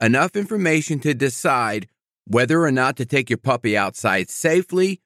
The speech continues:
what the risks may be before they have all of their vaccines, and any information that I found online related to this topic, including the links of this information in the show notes.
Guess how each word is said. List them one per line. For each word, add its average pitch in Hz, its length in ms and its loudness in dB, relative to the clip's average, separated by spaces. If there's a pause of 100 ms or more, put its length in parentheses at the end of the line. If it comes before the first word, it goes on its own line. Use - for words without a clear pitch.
(200)
what 107 200 0
the 98 100 -2
risks 117 460 -2
may 117 220 2
be 139 320 0
before 139 340 -2
they 135 140 2
have 117 240 0
all 90 240 0
of 80 60 -6
their 85 180 -2
vaccines, 151 880 0 (320)
and 127 220 0
any 180 300 2
information 139 600 0
that 117 140 2
I 139 160 2
found 127 400 -2
online 110 600 -2 (140)
related 131 460 2
to 127 100 2
this 113 200 -2
topic, 101 500 -4 (300)
including 165 640 2
the 127 80 2
links 151 500 0
of 117 140 -2
this 120 240 0
information 110 720 0
in 135 180 2
the 117 80 4
show 113 300 0
notes. 73 440 -10